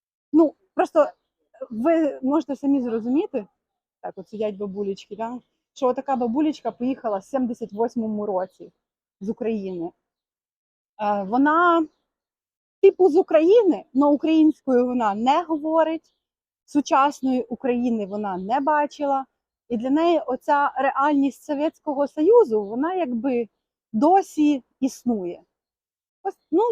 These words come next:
це правда, це просто так є. І погано ще це до-, чи добре це, я для себе, я не хочу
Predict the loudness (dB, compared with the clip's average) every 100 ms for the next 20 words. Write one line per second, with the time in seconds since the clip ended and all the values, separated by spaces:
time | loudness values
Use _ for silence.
0 | -4 _ -4 2 4 2 0 -10 -6 -2
1 | 0 -2 -2 -4 -4 -6 -6 -6 _ _
2 | _ _ _ _ _ -4 -2 0 0 -2
3 | -6 -16 _ _ -2 2 4 4 2 -2
4 | -4 _ -4 2 2 2 -4 2 2 2
5 | 0 0 -2 -4 _ _ 4 6 6 4
6 | 2 2 2 2 0 2 0 2 0 -2
7 | 0 0 4 2 2 -10